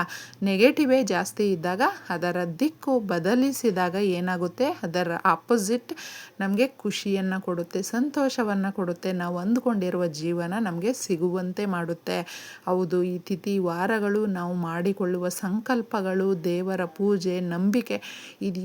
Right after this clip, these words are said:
ಎಲ್ಲವೂ ಕೂಡ ಒಳ್ಳೆಯದೇ ಬಯಸುವಂಥದ್ದು ಆಗುತ್ತೆ ಕೂಡ. ಅದಕ್ಕೆ ಹಿರಿಯರು ಮೊದಲ ಕಾಲದಲ್ಲೆಲ್ಲ ತುಂಬ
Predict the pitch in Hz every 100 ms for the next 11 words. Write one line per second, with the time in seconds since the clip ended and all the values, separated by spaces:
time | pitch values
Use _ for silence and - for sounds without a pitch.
0 | 190 185 202 254 302 294 294 254 247 233
1 | 185 185 196 180 196 170 175 180 - 180
2 | 180 180 175 220 240 165 175 196 214 -
3 | 185 190 170 170 175 165 196 247 208 240
4 | - - - 208 226 269 277 233 226 208
5 | 175 214 277 247 208 208 185 180 196 233
6 | 247 240